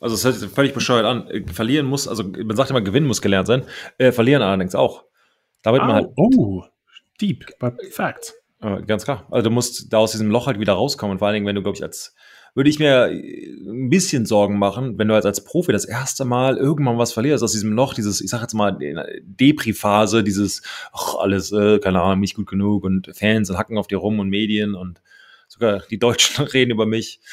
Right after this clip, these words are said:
Speaker 1: Ähm, also, äh, da, da muss man halt auch irgendwann
Speaker 2: Und das sind die
Speaker 1: rauskommen.
Speaker 2: schlimmsten.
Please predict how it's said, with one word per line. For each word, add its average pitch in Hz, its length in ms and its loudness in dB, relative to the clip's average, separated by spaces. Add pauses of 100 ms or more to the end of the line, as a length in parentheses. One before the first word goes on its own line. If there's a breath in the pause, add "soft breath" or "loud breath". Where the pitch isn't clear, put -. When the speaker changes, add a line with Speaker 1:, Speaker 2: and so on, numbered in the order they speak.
(300 loud breath)
Speaker 1:
Ähm, 98 600 2 (320 loud breath)
also, 127 240 2
äh, 139 200 -2
da, 120 120 -8
da 131 160 0
muss 165 200 0
man 170 80 2
halt 160 80 2
auch 143 120 2
irgendwann 135 220 2
Speaker 2:
Und - 20 2
das - 100 2
sind 156 80 2
die 139 60 2
Speaker 1:
rauskommen. 156 260 0
Speaker 2:
schlimmsten. 107 320 -10